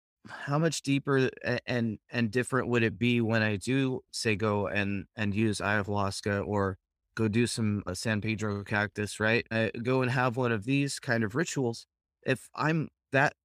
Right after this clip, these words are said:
if there's that thin of a layer between me now and, and the fractal realm, I guess, right? That, that infinite information of fractals and all of it just beautiful going on right here with us. How much,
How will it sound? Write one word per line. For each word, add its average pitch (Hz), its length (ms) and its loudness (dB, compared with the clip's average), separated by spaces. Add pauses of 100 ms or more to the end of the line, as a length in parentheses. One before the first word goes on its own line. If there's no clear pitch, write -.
(420)
if 123 120 -12
there's 190 200 2
that 156 220 4
thin 170 140 0
of 147 60 2
a 135 60 2
layer 127 180 4
between 120 500 -4
me 123 240 2
now 120 440 2 (360)
and, 113 340 -2 (420)
and 139 140 2
the 120 60 -2
fractal 113 520 0
realm, 104 440 0
I 107 120 0
guess, 104 360 0
right? 107 300 2
That, 98 240 -2 (100)
that 107 180 0
infinite 123 560 -2 (200)
information 135 1000 0
of 120 160 -2
fractals 123 720 0
and 104 140 -2
all 117 220 2
of 107 120 0
it 104 120 -2
just - 220 -8
beautiful 110 380 2
going 107 240 0
on 107 160 4
right 107 220 0
here 110 180 2
with 104 160 0
us. 98 220 -4 (580)
How 131 160 2
much, 143 240 2